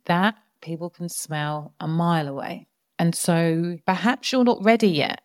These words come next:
And I think that that's what is interesting about my two books. I know what the books are, but my life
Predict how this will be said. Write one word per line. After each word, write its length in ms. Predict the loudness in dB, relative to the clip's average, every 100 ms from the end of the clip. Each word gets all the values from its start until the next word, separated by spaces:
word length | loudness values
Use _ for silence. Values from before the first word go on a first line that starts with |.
| _
And 100 | 2
I 60 | 4
think 240 | 4 0
that 200 | -2 0
that's 480 | 2 2 -2 -12 -12 _
what 220 | -4 0
is 300 | 2 0 -4 2
interesting 460 | 4 4 2 0 -2
about 220 | -2 0
my 240 | 2 2
two 480 | 0 0 0 2 -4 -10 _
books. 600 | 4 4 -2 _ -12 -12 _ _
I 160 | 2 4
know 220 | 6 6
what 180 | 6 2
the 80 | 0
books 320 | 0 -2 0
are, 280 | 2 2 0
but 280 | 2 0 2
my 240 | 4 4
life 640 | 4 4 4 4 2 -4